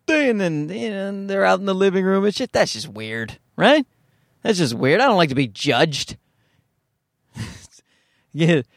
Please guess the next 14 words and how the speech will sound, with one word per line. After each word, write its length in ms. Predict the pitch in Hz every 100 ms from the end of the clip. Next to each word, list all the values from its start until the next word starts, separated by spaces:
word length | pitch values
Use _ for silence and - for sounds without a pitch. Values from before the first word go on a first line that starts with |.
| _ -
even 200 | 180 139
it's 120 | -
a 100 | 151
terrible 420 | 117 202 190 151
profession 520 | 131 127 143 139 143 123
I 100 | 120
chose 480 | 143 139 131 - - _ _ _ _ _ _ _
if 80 | 120
I 80 | 139
don't 160 | 151 147
like 140 | 131
to 80 | 117
be 100 | 131
judged. 640 | - 151 143 123 117 -